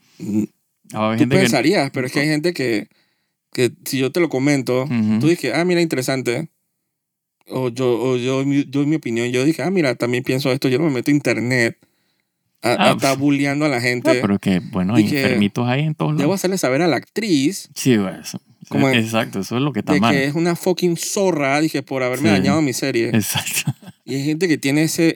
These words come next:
Speaker 1: ese flow de pensamiento.
Speaker 2: Enfermito, pues, esa gente uno no le hace caso.
Speaker 1: Acaban de bullear, es que horrible,
Speaker 2: Ujú.
Speaker 1: a,
Speaker 2: A la,
Speaker 1: a,
Speaker 2: a
Speaker 1: a la voice actress de Ada en,
Speaker 2: Sí, la
Speaker 1: en, en Resident Evil.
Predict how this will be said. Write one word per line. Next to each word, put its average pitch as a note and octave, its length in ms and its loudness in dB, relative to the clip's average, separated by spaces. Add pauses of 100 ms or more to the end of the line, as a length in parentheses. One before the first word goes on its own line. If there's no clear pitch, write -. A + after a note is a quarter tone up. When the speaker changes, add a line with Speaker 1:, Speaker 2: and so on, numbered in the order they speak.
Speaker 1:
ese C#3+ 220 0
flow D3 320 0
de D#3 80 0
pensamiento. A#2 760 -2
Speaker 2:
Enfermito, G#2 560 0
pues, - 220 -10
esa G#2+ 80 -2
gente A2 160 -2
uno A#2 160 0
no C3 100 0
le C3 80 0
hace C3+ 140 -2
caso. - 240 -4
Speaker 1:
Acaban D3+ 260 0
de E3 80 4
bullear, A#2+ 400 0
es C#3 100 -4
que - 120 -6
horrible, B2 880 -2
Speaker 2:
Ujú. G#2 260 -2
Speaker 1:
a, A#2+ 220 2
Speaker 2:
A G#2 80 2
la, F#2+ 100 2
Speaker 1:
a, G#2 280 4
Speaker 2:
a F#2 180 0
Speaker 1:
a - 140 -6
la B2 80 0
voice B2 260 0
actress C#3+ 300 0
de B2 120 0
Ada B2 420 0
en, A#2 100 -2
Speaker 2:
Sí, G#2 140 -4
la F#2 220 -2
Speaker 1:
en, A#2+ 220 -2
en A#2+ 80 -2
Resident A#2 320 2
Evil. A#2+ 320 0